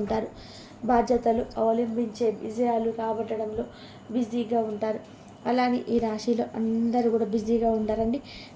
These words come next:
కొంతమంది ఖాళీగా ఉండవచ్చేమో, కానీ గ్రహాల అనుకూలత అనేది సరిగ్గా లేకపోవడం వలన మనం చూసుకుంటే ఈ రాశి వారు ఎప్పుడు కూడాను బిజీగా ఉంటారు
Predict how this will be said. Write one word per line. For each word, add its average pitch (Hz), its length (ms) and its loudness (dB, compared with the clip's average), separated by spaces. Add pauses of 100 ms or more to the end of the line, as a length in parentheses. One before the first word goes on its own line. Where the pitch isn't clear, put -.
కొంతమంది 226 560 0
ఖాళీగా 220 480 4 (140)
ఉండవచ్చేమో, 214 640 2 (440)
కానీ 226 220 0 (100)
గ్రహాల 220 400 2 (120)
అనుకూలత 214 460 0 (100)
అనేది 208 260 2
సరిగ్గా 208 400 4
లేకపోవడం 220 560 2
వలన 214 240 2 (480)
మనం 226 240 2
చూసుకుంటే 233 500 0 (100)
ఈ 233 80 2
రాశి 214 320 0
వారు 220 240 2 (160)
ఎప్పుడు 220 200 0 (100)
కూడాను 220 280 2 (520)
బిజీగా 233 460 2 (160)
ఉంటారు 220 320 2